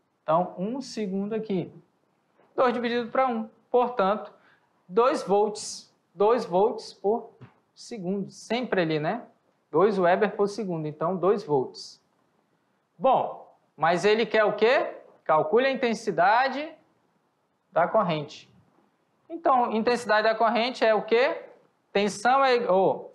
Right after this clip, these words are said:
corrente elétrica é a tensão dividido pela resistência. Só que aqui no caso, esse Uzinho, né,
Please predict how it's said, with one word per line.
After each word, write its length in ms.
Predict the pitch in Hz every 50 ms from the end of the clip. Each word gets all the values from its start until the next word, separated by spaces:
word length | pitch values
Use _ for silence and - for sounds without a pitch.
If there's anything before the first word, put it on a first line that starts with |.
| - _ _
corrente 320 | - 175 175 196 214 214 240
elétrica 400 | 202 196 208 214 214 226 220 - 190
é 80 | 190
a 60 | 196 196
tensão 360 | 196 208 208 190 - 214 220
dividido 440 | 220 240 220 233 214 220 220 214 214
pela 180 | 220 233 233
resistência. 880 | 226 233 233 240 233 254 247 - - - 233 233 226 214 220 - - 117 - _ _ _ _ _ _ _ _ _ _
Só 240 | - - 202 190 190
que 80 | 190
aqui 160 | 196 185 - 196
no 160 | 196 214 208
caso, 540 | 208 202 190 196 208 220 220 202 220 202 -
esse 400 | 165 160 160 151 - - 185 190
Uzinho, 500 | 208 214 185 151 147 170 196 220 247 240
né, 360 | 208 190 202 240 302 - -